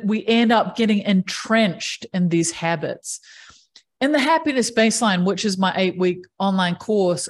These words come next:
I teach shifts in habitual behaviors. So we start to become aware of what are things that really do have an effect on my happiness.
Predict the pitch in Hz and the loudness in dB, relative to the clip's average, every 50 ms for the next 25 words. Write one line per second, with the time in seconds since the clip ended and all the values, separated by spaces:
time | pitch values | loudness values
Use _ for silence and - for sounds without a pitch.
0 | - - 208 233 240 233 - _ - - 285 294 285 240 190 - - - - _ | -6 -2 -2 -2 -2 -2 -4 _ -6 -2 -2 -2 -2 -4 -6 -10 -12 -12 -14 _
1 | _ _ _ - - - - - 247 247 233 240 - - _ _ _ - - - | _ _ _ -12 -8 -8 -4 0 0 0 0 -2 -6 -16 _ _ _ -8 -8 -8
2 | - - 208 202 202 196 190 185 - - 196 190 165 196 196 196 - - 196 180 | -6 -4 -2 0 0 0 0 -2 0 0 0 0 2 0 0 -2 -2 -4 -2 0
3 | 170 170 160 180 160 139 156 160 160 165 147 151 139 127 - - - - - - | 0 0 0 -2 -4 -4 -2 -2 -2 -2 -2 -4 -6 -8 -8 -10 -14 -14 -18 -20
4 | - - - - - 214 247 214 - - - 247 233 233 226 226 - 240 202 233 | -20 -20 -14 -8 -2 -2 0 0 -2 -2 0 0 2 2 0 -2 -2 -4 -2 -4
5 | 220 226 - - 226 233 214 202 - - 196 190 185 185 196 196 202 196 190 180 | -4 -6 -6 -4 -2 0 0 0 -2 -2 -2 -2 0 0 2 2 4 4 4 4
6 | 170 165 156 - 175 180 175 175 175 170 - - _ _ _ _ _ _ _ _ | 2 2 0 0 0 0 0 0 0 -2 -6 -14 _ _ _ _ _ _ _ _
7 | _ _ 185 190 240 285 330 330 330 330 302 285 285 285 262 - - 247 226 165 | _ _ -2 0 2 2 2 2 0 -2 -2 -2 -2 -2 -4 -2 0 0 0 0
8 | 175 190 180 180 180 220 247 247 262 254 240 226 208 185 160 - - 220 214 202 | 0 -2 -2 -2 0 0 0 2 2 0 0 0 0 -2 -2 -2 0 2 4 4
9 | 190 180 180 196 196 190 - _ _ - - - 214 208 208 208 208 202 196 196 | 6 4 4 2 0 -4 -10 _ _ -14 -6 -2 0 2 2 2 2 2 0 -2
10 | - - _ _ _ _ _ _ _ - 202 202 196 - - 233 226 208 226 - | -6 -16 _ _ _ _ _ _ _ -2 0 0 -2 0 0 0 0 0 0 -2
11 | 196 196 190 190 190 190 185 180 180 196 196 202 - 220 196 170 151 - - - | 0 0 2 2 2 2 2 0 0 0 -2 -2 -2 -2 -2 -2 -2 -6 -8 -10
12 | - - | -10 -12